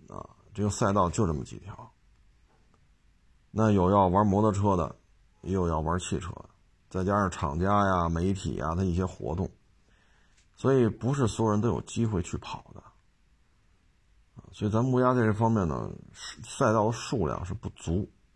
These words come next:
啊。再一个呢，就是摩托车驾照，从驾校这个层面来看呢，摩托车的培训相对而言还是比较粗放的。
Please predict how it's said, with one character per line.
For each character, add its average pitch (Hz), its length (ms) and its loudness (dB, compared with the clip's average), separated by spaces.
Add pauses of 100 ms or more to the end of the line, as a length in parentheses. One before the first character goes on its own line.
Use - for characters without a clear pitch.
(120)
啊。 - 180 -12 (1800)
再 135 300 8
一 120 60 8
个 110 100 6
呢， 87 220 4
就 95 120 0
是 87 60 4
摩 82 160 4
托 113 100 2
车 117 140 2
驾 92 240 0
照， 107 180 0 (680)
从 - 360 2 (300)
驾 139 320 8
校 123 280 6
这 98 100 4
个 76 180 0 (300)
层 - 200 -2
面 92 200 2
来 64 180 -4
看 80 180 -4 (100)
呢， - 80 -20 (140)
摩 101 180 -2
托 120 100 4
车 123 120 4
的 95 100 2
培 101 260 0
训 104 200 0 (120)
相 110 320 0
对 90 80 4
而 90 120 2
言 80 240 -2 (440)
还 - 100 -8
是 80 80 -2
比 90 80 -2
较 60 120 -2
粗 - 260 -4
放 87 180 -2
的。 - 140 -14